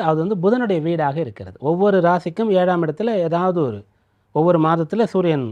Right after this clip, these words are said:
இருக்க தான் செய்வார். அப்போ அது புதனுடைய வீட்டுல இருக்கார் அப்படின்றத முதல்ல நம்ம எடுத்துக்கணும். ரெண்டாவது, எந்த வீட்டுக்கு அதிபதி ஏழாம் இடத்துல இருக்காருன்றத பார்க்கணும். தனுர் ராசிக்கு சூரியன் யாரு?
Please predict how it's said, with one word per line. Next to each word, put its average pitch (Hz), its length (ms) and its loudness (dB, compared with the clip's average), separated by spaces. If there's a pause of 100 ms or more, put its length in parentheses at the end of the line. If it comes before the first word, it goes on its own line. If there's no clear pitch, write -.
இருக்க 139 260 -6
தான் 151 200 -2
செய்வார். 98 300 -10 (800)
அப்போ 143 160 -2
அது 160 180 0
புதனுடைய 208 600 4
வீட்டுல 180 300 0
இருக்கார் 139 440 0
அப்படின்றத 127 440 -6
முதல்ல 156 280 -6
நம்ம 123 200 -4
எடுத்துக்கணும். 95 480 -16 (500)
ரெண்டாவது, 110 460 0 (1120)
எந்த 165 280 2
வீட்டுக்கு 190 340 4
அதிபதி 190 340 2
ஏழாம் 175 300 0
இடத்துல 143 280 -4
இருக்காருன்றத 131 560 -4
பார்க்கணும். 87 360 -14 (720)
தனுர் 202 280 4
ராசிக்கு 185 340 0
சூரியன் 180 400 0
யாரு? 151 280 0